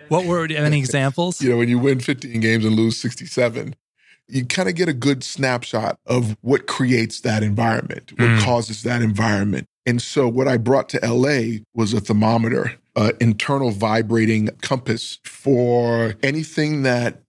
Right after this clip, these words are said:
Speaker 2: would take us off the course of winning a championship. So I became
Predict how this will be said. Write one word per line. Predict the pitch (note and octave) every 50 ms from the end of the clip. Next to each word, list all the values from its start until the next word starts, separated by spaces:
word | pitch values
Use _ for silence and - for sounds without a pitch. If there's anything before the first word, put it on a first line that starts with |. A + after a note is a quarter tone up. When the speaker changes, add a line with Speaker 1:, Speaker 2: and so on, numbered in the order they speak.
| _ -
Speaker 2:
would | A#2+ B2 C3 B2 -
take | - - C#3 B2+ - B2+
us | A#2 - - -
off | - A#2+ A#2 A2 -
the | - A#2
course | - - - A#2+ A2+ A2 G2+ - - - - -
of | A2 G#2 G#2 G2 G2 G2+ - _ _ _ _ -
winning | G#2+ A2+ A2 G#2+ G#2
a | G2
championship. | - A2+ G#2 G2 - A2 G#2+ - - - - - _ _ _ _ _ _ -
So | - - B2+ A#2+ - -
I | - C3 D3
became | D3 C#3 C3 B2 - - B2+ A#2+ B2 A2+ G#2+ A2 - -